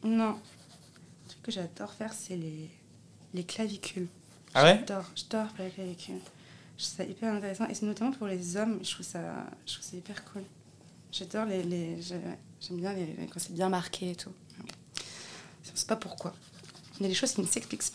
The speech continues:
Speaker 1: qui ne s'expliquent pas. <laughs>
Speaker 2: Ça marche.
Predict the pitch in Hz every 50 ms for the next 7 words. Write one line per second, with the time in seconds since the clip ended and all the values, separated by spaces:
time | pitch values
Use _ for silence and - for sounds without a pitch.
0 | - - - - - 202 190 175 - 220 - - - - - - - - - 175
1 | 180 - - - 226 214 214 202 196 220 - - - - - - - - - -
2 | - - - - - - - - 123 123 123 135 143 - -